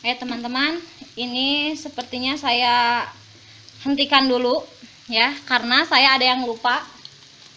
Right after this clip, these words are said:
Makaroni belum saya rebus. Sekarang saya akan rebus dulu makaroninya, setelah itu akan saya masukkan ke sini, tapi ini kompornya saya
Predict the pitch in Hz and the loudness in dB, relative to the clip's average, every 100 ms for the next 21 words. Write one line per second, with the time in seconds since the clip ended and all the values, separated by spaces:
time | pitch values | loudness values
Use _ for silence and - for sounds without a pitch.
0 | - - - - - - - - - - | -20 -20 -20 -20 -20 -18 -16 -16 -16 -4
1 | 233 233 240 240 240 254 240 240 254 226 | -2 0 0 2 0 0 -2 -2 0 0
2 | 214 202 202 - - - - - - - | 0 -6 -6 -8 -10 -14 -18 -20 -20 -20
3 | - - - - - - 226 269 339 311 | -20 -20 -20 -20 -8 2 4 4 2 0
4 | 262 262 262 262 247 254 240 262 254 254 | 2 0 0 -2 -2 -2 -4 -4 -2 -2
5 | 247 247 233 254 330 - 285 226 339 269 | -2 -4 -4 -2 -2 -2 -4 -2 -4 -6
6 | - 294 294 285 277 302 294 320 302 285 | -4 -6 -4 -2 -2 -4 -8 -6 -6 -6
7 | 277 277 269 330 359 339 294 294 302 320 | -4 -4 -4 -6 -4 -2 -2 -2 -4 -2